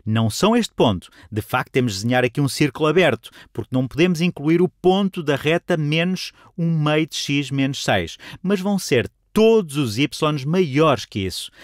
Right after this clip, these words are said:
Vão ser todos os y's maiores que isso. Isto é verdade para qualquer x. Se pegarem neste x e calcularem menos um meio de x, ou menos x sobre dois menos seis,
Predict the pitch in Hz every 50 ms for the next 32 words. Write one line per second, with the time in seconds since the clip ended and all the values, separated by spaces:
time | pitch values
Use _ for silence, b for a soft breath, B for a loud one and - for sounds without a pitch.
0 | B B B - 113 120 117 - - 113 104 95 87 - _ _ _ - 135 139
1 | 147 151 147 135 110 98 98 101 92 87 85 95 120 147 165 - - - - 160
2 | 160 160 151 127 117 113 117 113 107 101 117 156 160 139 - - - - 87 82
3 | 80 - - - - _ _ B B B B B B B B - 107 - - -
4 | 117 107 101 113 113 110 120 123 117 - - 113 110 - - 113 107 110 - -
5 | 165 160 135 - - - 98 87 - - - B B B B B - - - 98
6 | - 110 107 135 131 120 107 104 101 104 104 95 - - - - 170 202 220 202
7 | 208 190 - 160 143 135 - - 143 131 113 104 98 95 95 101 104 110 127 160
8 | 185 196 196 170 175 196 190 190 185 185 180 - - - - 185 127 101 92 -
9 | - - b b b b b - 104 101 104 127 160 175 175 - - - 185 165
10 | 127 95 - - - 120 113 127 135 147 156 123 104 95 - B B B B B
11 | _ 90 92 95 101 98 92 90 - - - 165 180 190 196 -